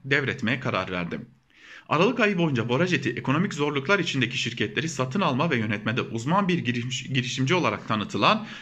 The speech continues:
Sezgin Baran Korkmaz'ın sahibi olduğu S B K Holding bünyesindeki Bu Garaj isimli şirkete hiçbir devir bedeli almaksızın, hatta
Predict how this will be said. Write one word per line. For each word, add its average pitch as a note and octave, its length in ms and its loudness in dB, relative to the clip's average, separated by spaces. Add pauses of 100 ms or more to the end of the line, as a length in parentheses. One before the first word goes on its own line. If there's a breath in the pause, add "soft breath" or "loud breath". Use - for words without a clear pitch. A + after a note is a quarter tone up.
(140 loud breath)
Sezgin D#3 420 2
Baran F3 240 2
Korkmaz'ın C#3 460 0
sahibi G2+ 400 0
olduğu B2 440 0 (160 loud breath)
S C#3 260 -2
B D3 120 0
K G3 80 2
Holding B2 460 0
bünyesindeki A2+ 720 0 (240 loud breath)
Bu F3 200 0
Garaj B2+ 400 0
isimli A2 340 -2
şirkete C3+ 680 -2
hiçbir F3+ 580 -2
devir C3 260 2
bedeli G#2+ 260 0
almaksızın, B2+ 640 0
hatta E3 420 0